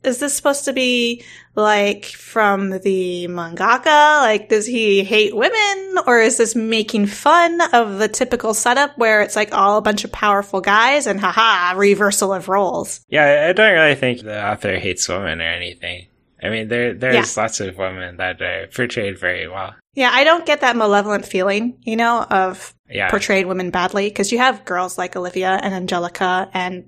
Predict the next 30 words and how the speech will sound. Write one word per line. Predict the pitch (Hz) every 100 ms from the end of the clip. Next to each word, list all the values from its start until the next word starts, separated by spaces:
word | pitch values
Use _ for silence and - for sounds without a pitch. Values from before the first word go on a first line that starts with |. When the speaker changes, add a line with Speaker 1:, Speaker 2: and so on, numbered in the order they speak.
| -
Speaker 1:
the | 202
Queen | - - 190 185
Mother, | 190 175 185 190 - -
right? | 185 185 196 -
They're | 247
nice. | 202 - 202 - - -
Speaker 2:
Right. | 95 87 78 _ -
I | 123
think | 165 143
it's | 127 120
more | 113 107
a, | 101 95 92 -
a | 110
let's | 110 120 -
make | 123 117
fun | - 113
of | 107 98
Otome | 107 104 113 104 101
games | 95 90 95 98 -
type | - 90 -
thing. | - 90 95 - -
<laughs> | 143 - _ _ -
Speaker 1:
Yeah, | 349
I | - - 571
agree. | - 160 - _ _ _ _ -
I | 302
just | 359 330
wanted | 262 240
to, |
like, | 214 196 -